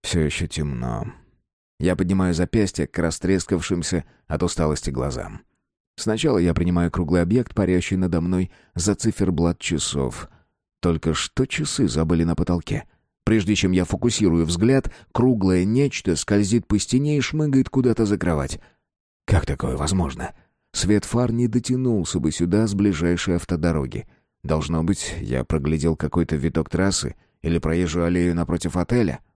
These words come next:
Шансов заснуть у меня мало, и поэтому я поднимаюсь и иду к окну проверить предположение. Дергаю за шнурок, поднимающий жалюзи. Никаких аллей,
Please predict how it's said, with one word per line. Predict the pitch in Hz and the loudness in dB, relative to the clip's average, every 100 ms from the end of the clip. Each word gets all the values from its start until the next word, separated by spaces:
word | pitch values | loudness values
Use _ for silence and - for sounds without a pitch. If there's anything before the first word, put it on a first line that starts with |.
| _ _ - | _ _ -8
Шансов | - 117 113 110 92 | 0 2 2 0 2
заснуть | 107 - 120 104 | 0 2 0 2
у | |
меня | 107 104 101 | 2 2 2
мало, | 110 65 55 - - _ _ _ - | 2 0 -2 -10 -14 _ _ _ -4
и | |
поэтому | 85 92 92 92 | 0 0 2 2
я | 90 | 2
поднимаюсь | 80 73 73 85 98 104 - | 2 -2 -2 0 2 0 -2
и | 78 71 | -2 -2
иду | 69 | -4
к | - | -6
окну | 64 - 78 87 95 | -8 -6 -4 0 0
проверить | - 76 76 92 98 | 0 0 2 2 0
предположение. | 92 87 85 98 85 69 57 55 - _ _ _ - | 0 0 2 2 2 -2 -6 -12 -14 _ _ _ -8
Дергаю | 82 113 98 90 | 0 2 2 2
за | 85 | 0
шнурок, | - 85 110 - | -2 0 0 0
поднимающий | 82 80 95 95 101 | -2 0 0 0 0
жалюзи. | 90 92 95 85 76 58 - _ _ _ | 0 2 0 0 -4 -6 -16 _ _ _
Никаких | - 87 76 73 90 - | -4 -2 -2 -2 -2 0
аллей, | 90 82 80 69 69 | 0 2 0 -2 -4